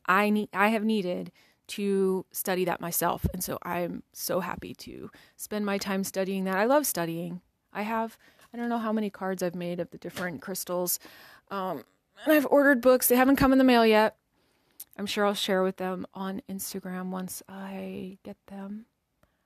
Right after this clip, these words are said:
Um, according to the little paper from the crystal shop, it says hematite grounds and protects, strengthens our earthy connection, earthly connections, and makes us feel secure. It promotes courage, strength, and vitality. Hematite dissolves negative energy and prevents you from absorbing,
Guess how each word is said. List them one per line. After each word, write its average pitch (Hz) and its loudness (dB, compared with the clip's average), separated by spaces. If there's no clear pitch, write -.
Um, 185 -6
according 262 0
to 262 -6
the 240 -2
little 220 2
paper 220 -6
from 208 -6
the 196 -4
crystal 233 -8
shop, 190 -2
it 214 -10
says 196 -4
hematite 214 -4
grounds 202 -4
and 196 -10
protects, 208 -8
strengthens 247 -2
our 220 6
earthy 226 -2
connection, 226 -6
earthly 233 4
connections, 190 -8
and 208 -6
makes 208 -6
us 240 -10
feel 208 -8
secure. 269 -10
It - -20
promotes 220 -6
courage, 226 -4
strength, 202 -6
and 202 -10
vitality. 190 -4
Hematite 208 -8
dissolves 190 -6
negative 196 -6
energy 208 -6
and 202 -8
prevents 190 -8
you 202 -8
from 196 -8
absorbing, 180 -6